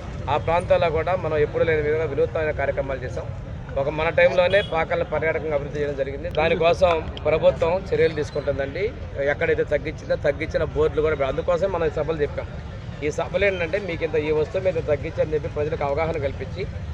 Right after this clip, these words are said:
ఎవరైనా వ్యాపారులు ఇలాంటి పరిస్థితి చేస్తే సంబంధిత అధికారులు మీరు ఫిర్యాదు చేయండి,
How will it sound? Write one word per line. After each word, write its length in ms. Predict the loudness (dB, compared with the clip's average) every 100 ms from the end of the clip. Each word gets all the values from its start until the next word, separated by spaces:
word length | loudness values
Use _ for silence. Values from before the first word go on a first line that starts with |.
| -8 -4 2
ఎవరైనా 420 | 8 10 10 6
వ్యాపారులు 760 | 4 2 2 2 2 0 0 -2
ఇలాంటి 220 | 0 0
పరిస్థితి 420 | 0 -4 -4 -4
చేస్తే 200 | -4 -4
సంబంధిత 420 | -2 -2 -2 -2
అధికారులు 380 | 0 0 2 2
మీరు 180 | 2 0
ఫిర్యాదు 440 | -2 0 0 2
చేయండి, 340 | 0 0 -2